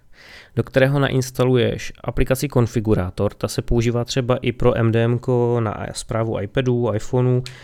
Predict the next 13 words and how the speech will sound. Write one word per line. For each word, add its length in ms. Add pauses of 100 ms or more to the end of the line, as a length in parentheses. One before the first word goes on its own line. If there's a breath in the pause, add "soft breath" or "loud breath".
(340 loud breath)
počítačů 520
a 40
tak 160
dál. 260 (800 soft breath)
No 60
a 40
když 140
si 100
nainstaluješ 920
a 60
máš 300
datový 360
kabel, 500